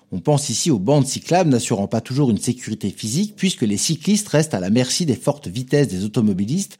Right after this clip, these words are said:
ou risquent des collisions avec les véhicules stationnés lors d'ouverture de portières. En outre, les aménagements réglementaires tels que les voies à double sens permettent exclusivement aux cyclistes de remonter une rue à contresens,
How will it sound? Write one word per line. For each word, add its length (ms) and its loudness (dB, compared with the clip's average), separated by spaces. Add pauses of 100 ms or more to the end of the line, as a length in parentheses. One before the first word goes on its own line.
(220)
ou 120 0
risquent 340 0
des 160 -4
collisions 540 0
avec 280 0
les 80 0
véhicules 340 0
stationnés 480 0
lors 220 2
d'ouverture 420 -2
de 80 -4
portières. 500 -10 (460)
En 180 4
outre, 300 2
les 160 0
aménagements 440 2
réglementaires 640 0
tels 200 0
que 100 -4
les 100 -2
voies 260 -2
à 80 -8
double 320 0
sens 360 -2
permettent 520 0
exclusivement 800 -4
aux 60 -10
cyclistes 520 -4
de 100 0
remonter 400 2
une 100 2
rue 180 2
à 80 0
contresens, 760 -4